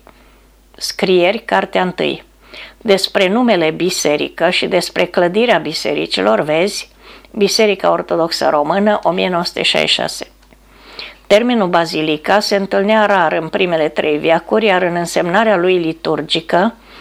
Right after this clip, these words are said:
era chiar absent din limbajul creștin al acestei perioade.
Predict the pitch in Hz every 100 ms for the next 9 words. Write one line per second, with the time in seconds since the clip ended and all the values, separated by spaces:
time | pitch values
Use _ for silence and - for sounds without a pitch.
0 | - - 190 185 - 226 208 196 - 196
1 | 170 147 - 254 175 156 156 151 175 190
2 | 202 170 156 - 175 185 170 151 - 175
3 | 170 170 180 175 139 135